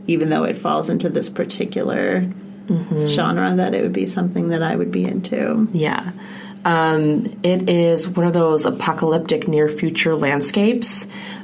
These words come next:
Speaker 2: Um, and in this story, uh, people's shadows disappear. Um, not everybody's and not all at once. It's happening gradually. And what happens is when the shadows disappear, so do their memories.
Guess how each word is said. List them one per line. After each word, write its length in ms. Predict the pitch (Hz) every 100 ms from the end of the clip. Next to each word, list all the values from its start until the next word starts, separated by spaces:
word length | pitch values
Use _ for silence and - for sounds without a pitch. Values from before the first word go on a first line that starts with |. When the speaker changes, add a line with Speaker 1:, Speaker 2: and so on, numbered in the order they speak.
| -
Speaker 2:
Um, 440 | 160 156 151 151
and 100 | 165
in 140 | 165 156
this 260 | 196 226 -
story, 960 | - 220 226 202 160 151 143 151 175 - - -
uh, 380 | - 151 147 156 -
people's 440 | - 214 226 202
shadows 640 | - - 175 180 180 214
disappear. 680 | 214 175 - - - - - - - - - - -
Um, 200 | - 160
not 180 | 160 208
everybody's 540 | 220 202 214 190 196 202
and 100 | 165
not 160 | 165
all 220 | 185 202
at 60 | 226
once. 400 | 180 165 160 170
It's 120 | 165
happening 400 | - 160 170 202
gradually. 880 | 214 175 156 156 147 131 131 135 139 - - -
And 140 | - 175
what 120 | 175
happens 540 | 180 226 247 240 208
is 200 | 175 165
when 100 | 180
the 80 | 175
shadows 400 | - 208 233 233
disappear, 840 | 220 175 180 - 165 156 156 156 - - - -
so 300 | - - 185
do 180 | 190 208
their 220 | 175 160
memories. 1160 | 160 156 156 156 151 139 143 143 - - -